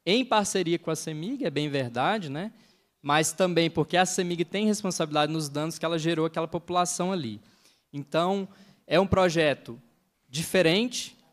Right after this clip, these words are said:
na forma de ser construído, é um projeto que envolveu a população, é um projeto que tá a trinta quilômetros de distância da comunidade mais próxima, então não tem uso múltiplo do lago ali naquela,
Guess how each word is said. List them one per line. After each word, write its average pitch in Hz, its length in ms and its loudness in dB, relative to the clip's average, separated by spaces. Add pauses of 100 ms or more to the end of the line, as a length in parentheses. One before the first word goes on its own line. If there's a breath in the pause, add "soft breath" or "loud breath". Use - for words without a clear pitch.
na 139 160 0
forma 170 320 0
de 156 80 -6
ser 147 120 -4
construído, 143 680 -6
é 143 100 -8
um 143 80 -6
projeto 143 400 0
que 160 80 -2
envolveu 147 460 2
a 247 40 -2
população, 180 760 -2 (360 loud breath)
é 170 80 -2
um 190 100 0
projeto 180 480 2
que - 80 -16
tá 175 180 2
a - 20 -4
trinta 247 580 0
quilômetros 196 800 2
de 160 100 -6
distância 151 640 -4
da 147 120 0
comunidade 143 420 0
mais 131 240 -2
próxima, 160 640 -2
então 143 400 -2
não 160 280 -2
tem 185 720 -2
uso 160 340 -2
múltiplo 151 520 -4
do 135 120 -8
lago 143 480 2
ali 127 200 -6
naquela, 131 460 -8